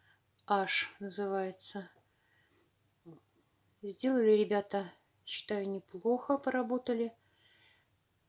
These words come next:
Эта вся работа по такому объему заняла два дня по времени.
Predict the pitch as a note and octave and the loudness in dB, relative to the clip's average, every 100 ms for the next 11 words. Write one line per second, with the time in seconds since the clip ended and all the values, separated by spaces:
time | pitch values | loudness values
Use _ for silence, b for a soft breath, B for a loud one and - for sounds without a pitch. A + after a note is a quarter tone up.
0 | _ _ _ _ - - A3 - - - | _ _ _ _ -20 -16 -14 -8 -4 2
1 | G#3 G#3 G3+ A3 C#4+ A#3 - - G3 G3+ | 4 4 2 2 0 0 -4 -4 -2 -2
2 | G3+ G#3 G#3+ C4+ B3+ G#3+ F#3+ G3 G#3 A3+ | 0 0 2 2 2 0 0 -2 -2 -2
3 | B3+ B3+ b b b b - G3 F#3+ A#3 | -2 -6 b b b b -10 -8 2 2
4 | A3 G3 F#3+ G3 G#3 A#3+ A#3+ B3+ B3 B3 | 2 0 -2 -4 -2 -2 0 0 0 0
5 | C4 B3+ | 0 -4